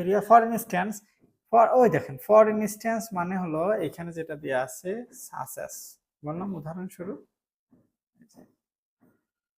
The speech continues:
such as, উদাহরণস্বরূপ। তো এখানে such as না দিয়ে এখানে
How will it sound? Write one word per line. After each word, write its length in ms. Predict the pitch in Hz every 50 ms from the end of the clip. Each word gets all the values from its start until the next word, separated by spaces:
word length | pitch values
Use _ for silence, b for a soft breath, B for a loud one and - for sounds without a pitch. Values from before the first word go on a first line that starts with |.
| - -
such 220 | - 160 - - - -
as, 80 | 180 - - - _ -
উদাহরণস্বরূপ। 600 | 139 131 143 143 135 131 131 - - - - - - - - _ _ b b b b b b b b b _ -
তো 60 | 175 165 - - 202 175
এখানে 260 | 175 208 208 214 226 214 - -
such 240 | 185 175 175 - - 220
as 80 | 220 220 - 220
না 60 | 214 214 214 202
দিয়ে 200 | 196 165 175 185 220 - - 190
এখানে 240 | 156 - 180 175 170